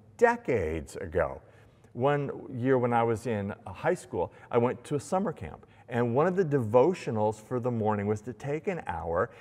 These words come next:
and to go off into the woods and to find a really comfortable spot to sit. I leaned up against a tree and just look around you and look at the created order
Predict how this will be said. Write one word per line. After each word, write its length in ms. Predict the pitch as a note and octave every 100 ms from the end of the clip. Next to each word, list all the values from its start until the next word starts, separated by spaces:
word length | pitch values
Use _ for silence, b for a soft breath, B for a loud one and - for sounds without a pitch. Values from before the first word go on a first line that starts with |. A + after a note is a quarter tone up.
| B
and 160 | - B2+
to 80 | B2
go 280 | B2 D#3 -
off 440 | A#2 B2 C3+ -
into 220 | B2+ C#3+
the 100 | D3+
woods 460 | G2+ F2+ E2 G2 - B -
and 140 | B2+
to 40 |
find 640 | C3 - B2 A#2 B2+ D3 D3
a 80 | G#2+
really 340 | G2 A2 C#3
comfortable 540 | D#3 G#2+ A#2+ - C3 D#3
spot 500 | - - G2 G#2 -
to 80 | C#3+
sit. 560 | - - G2 A#2+ F3+ B B
I 60 | F#2
leaned 340 | A2 C3 D3
up 120 | -
against 360 | D#3+ C#3+ D3 -
a 20 |
tree 400 | E3 - G#2+ G#2 G#2 B -
and 180 | G#2
just 300 | G2+ G#2+ -
look 400 | G2 F#2+ A2+ C#3
around 580 | D#3+ C3 B2+ B2+ C3 G#2
you 240 | E2+ E2+ G#2 B B
and 260 | B2 B2+ C3+
look 200 | F3+ G3+
at 160 | -
the 80 | G3
created 680 | - F#3 F3 A#2+ A#2 C#3+ C#3+
order 480 | - F2 D#2+ G#2 B2